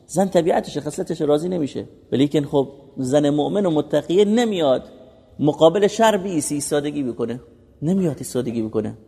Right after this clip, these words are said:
میگه شرع خداست، قبول می‌کنه. چه موقع اون زن بیتابی می‌کنه؟ چه موقع نمی‌تونه در مقابل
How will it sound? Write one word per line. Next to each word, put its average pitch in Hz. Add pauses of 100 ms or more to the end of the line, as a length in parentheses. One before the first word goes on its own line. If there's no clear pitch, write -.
(200)
میگه 175
شرع 240
خداست، 214
قبول 170
می‌کنه. 110 (520)
چه 277
موقع 262
اون 185
زن 202
بیتابی 165
می‌کنه؟ 147 (760)
چه -
موقع 196
نمی‌تونه 185
در 160
مقابل 151